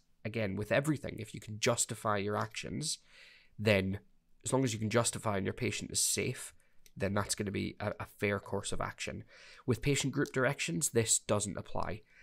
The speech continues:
You need to give a drug exactly as it is specified in the patient group direction.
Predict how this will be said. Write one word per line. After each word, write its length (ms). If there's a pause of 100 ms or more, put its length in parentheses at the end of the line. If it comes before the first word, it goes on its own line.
(180)
You 140
need 220
to 80
give 380
a 80
drug 360 (480)
exactly 760
as 220
it 80
is 160
specified 680
in 120
the 80
patient 360
group 200
direction. 500